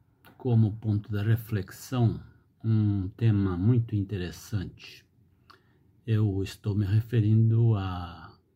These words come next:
dignidade humana. O problema da dignidade humana deve ser encarado numa perspectiva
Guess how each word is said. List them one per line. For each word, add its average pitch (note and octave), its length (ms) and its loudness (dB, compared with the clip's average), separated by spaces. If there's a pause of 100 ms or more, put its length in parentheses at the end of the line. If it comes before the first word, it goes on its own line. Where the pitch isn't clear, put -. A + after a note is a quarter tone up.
(280)
dignidade G#2 800 2
humana. D2+ 480 -16 (1800)
O G3+ 180 2
problema E3 480 2
da C3+ 80 2
dignidade A2 680 2
humana B2 640 2 (420)
deve A2+ 280 2
ser A2+ 260 0
encarado G2+ 640 -2
numa G2 500 0 (140)
perspectiva A#2 1040 -2